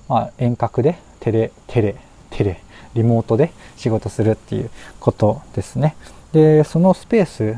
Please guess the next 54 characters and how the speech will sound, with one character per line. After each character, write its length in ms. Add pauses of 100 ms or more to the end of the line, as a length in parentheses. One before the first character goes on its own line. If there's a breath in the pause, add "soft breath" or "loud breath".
が 300
今 220
は、 180
ま 260
あ、 40 (340 loud breath)
え 180
っ 60
と、 100
個 220
別 260
で 80
コ 180
ワ 140
ー 20
キ 140
ン 80
グ 60
ス 80
ペ 140
ー 40
ス 160
を、 220
あ 80
の、 420 (640)
借 180
り 40
て 180
い 60
た 140
り 100
と 100
か、 140
ま 140
あ、 80 (400 loud breath)
え 140
っ 100
と、 420
一 200
時 60
的 200
に 240
そ 120
の 240 (280)
時 100
間 240
貸 160
し 80
で、 160 (400 loud breath)
え 260
っ 80
と、 300
す 140
で 100
に 180